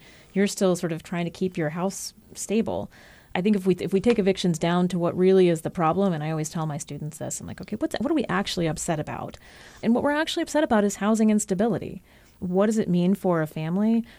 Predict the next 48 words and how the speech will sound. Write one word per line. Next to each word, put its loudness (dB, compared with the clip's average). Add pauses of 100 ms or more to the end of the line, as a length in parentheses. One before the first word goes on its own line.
(160)
What 4
does 0
it 0
mean 4
for 0
a 2
community? 2
And 0
quite -6
frankly, -2
what 2
does 2
it 0
mean 0
for -6
the -2
city 0
and -4
the -8
region? -4 (360)
At -2
the 4
end 6
of 4
the 0
day, 4
we 0
really 2
have -6
to -4
take -6
a -8
step -6
back -2
and -6
realize -6
what 0
is -4
actually -8
bad -4
about -6
evictions, -8
and -8
that -6
is -6
that -4
it -10
causes -10